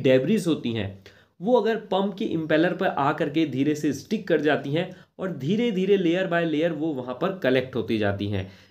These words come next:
जिससे कि आपके इम्पेलर में debris की एक लेयर कलेक्ट हो जाती है,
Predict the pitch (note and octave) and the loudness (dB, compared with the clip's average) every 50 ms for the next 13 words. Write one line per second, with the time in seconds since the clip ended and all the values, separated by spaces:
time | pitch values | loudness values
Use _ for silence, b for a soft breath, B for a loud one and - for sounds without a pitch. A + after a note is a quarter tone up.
0 | B _ C#3 E3 G3+ G3 G3 C4 A#3 A3 B3 G#3+ G3 G3 - G#3+ G3+ F3+ D#3 C#3+ | B _ -4 -2 -2 0 -2 -2 0 2 2 2 0 0 0 0 0 0 0 2
1 | D3+ D3+ D3+ E3+ F#3+ F3+ F3 F3+ F3+ E3 C3 A#2+ C3 C#3 D3+ D3+ F3 G#3+ A#3+ - | 2 4 4 4 2 2 2 2 0 0 0 2 6 6 6 6 6 4 2 2
2 | - - G#3 A3 G3 - D#3+ D#3+ D#3 D#3 - - C3 A#2+ A#2 B2+ C#3 D#3 E3+ D#3+ | 0 -2 -4 -4 0 2 2 2 2 0 -4 -4 -4 0 2 4 8 8 8 8
3 | D#3+ - C3+ A#2+ A#2 - - - A2+ G#2+ G#2 G2+ G2+ G#2+ G#2 G#2 F#2+ G2 | 6 2 0 0 0 -2 -4 -4 -2 -2 -2 -2 -2 -2 -2 -2 -2 -4